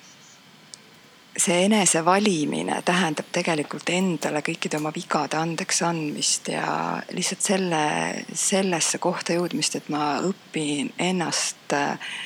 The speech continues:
aktsepteerima selle minevikuga, mis mul on. Ja,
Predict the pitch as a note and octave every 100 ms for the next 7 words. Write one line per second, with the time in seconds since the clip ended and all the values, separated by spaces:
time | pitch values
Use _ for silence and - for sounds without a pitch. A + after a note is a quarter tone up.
0 | - - - - - E3 - F3 D#3+ D3
1 | - D2+ C#2 C#2 C#2+ - - - - -
2 | - - - - - - - - - -
3 | - - - F#3 E3 F3 F#3+ E3+ E3 -
4 | - - G3 - D#3+ E3 F#3 D3 - -
5 | - - - - - - - - - -
6 | - - - F#3+ - - - - - -
7 | D#3+ D#3+ E3 D#3+